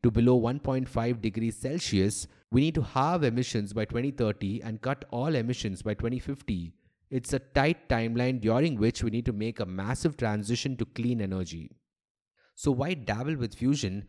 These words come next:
when we can just pursue other renewable sources of energy where we have made considerable progress? After all, the price of solar modules has dipped by nearly ninety-nine point six percent since nineteen seventy-six.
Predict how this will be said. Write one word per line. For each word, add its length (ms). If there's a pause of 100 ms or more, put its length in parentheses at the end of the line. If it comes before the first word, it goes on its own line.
(120)
when 120
we 120
can 200
just 360
pursue 560
other 260
renewable 540
sources 360
of 120
energy 540 (340)
where 160
we 140
have 120
made 220
considerable 520
progress? 720 (560)
After 380
all, 260 (240)
the 100
price 440
of 100
solar 380
modules 640
has 220
dipped 420
by 120
nearly 340
ninety-nine 680
point 280
six 340
percent 500
since 340
nineteen 520
seventy-six. 960